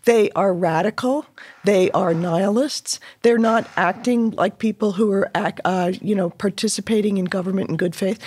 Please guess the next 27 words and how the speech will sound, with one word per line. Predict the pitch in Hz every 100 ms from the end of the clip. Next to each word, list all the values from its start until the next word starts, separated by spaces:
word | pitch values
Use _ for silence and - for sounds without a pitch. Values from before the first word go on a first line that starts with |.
| - -
So | - 214
there's | - 262
a, | -
there's | 214 254 311
no, | 330 -
there's | 269 269
no | 339
partner | 262 - 233 262 - 202
there | 151 127
for | - 147
the | 143
Democrats | 156 143 131 135 127 117 -
right | - 147 135
now. | 143 123 120 - -
But | 233 196 -
you | 233
could, | 226 247
in | - 226 220
some | - 226
better | 202 233 240 208
world, | 196 196 175 156 -
you | 165
can | 160 185
imagine | 165 160 165 190
there | 156 160
might | 165 165 -
be | 165 151